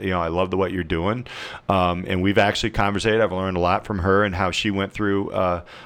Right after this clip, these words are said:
her, her schooling and everything, and she has her own practice. I gave the kid the card. He emailed her, and within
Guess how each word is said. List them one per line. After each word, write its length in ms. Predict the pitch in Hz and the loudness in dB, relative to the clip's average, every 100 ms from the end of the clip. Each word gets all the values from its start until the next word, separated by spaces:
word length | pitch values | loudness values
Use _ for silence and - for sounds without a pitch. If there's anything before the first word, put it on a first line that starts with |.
| - | -4
her, 380 | 101 95 87 - | 0 0 0 -2
her 140 | 92 95 | -2 -2
schooling 540 | - 101 98 98 98 | -2 -2 -2 -2 -4
and 80 | 92 | -4
everything, 400 | 95 90 110 110 - - - | -4 -4 -6 -6 -12 -18 -10
and 100 | - | -4
she 120 | 104 | 0
has 140 | 90 87 | 0 0
her 100 | 90 | -2
own 120 | 85 | -2
practice. 600 | - 131 131 95 87 - _ - - - - - - - | 2 2 2 -2 -6 -10 _ -20 -20 -20 -20 -20 -14 -4
I 80 | 117 | 0
gave 180 | 143 | 0
the 80 | 120 | 0
kid 160 | - 127 | -2 -4
the 60 | |
card. 500 | - - 156 135 73 - - - - - - - - - - - - | -4 -2 2 2 0 -8 -20 -20 -20 -20 -20 -20 -20 -20 -20 -20 -12
He 300 | - 131 139 | -2 0 0
emailed 540 | 123 147 165 113 90 78 | 2 2 4 4 2 0
her, 280 | 78 78 - - - - - - - - - | -2 -4 -8 -18 -20 -20 -20 -20 -20 -20 -2
and 180 | 104 107 | 0 2
within 380 | 107 127 113 | 2 2 0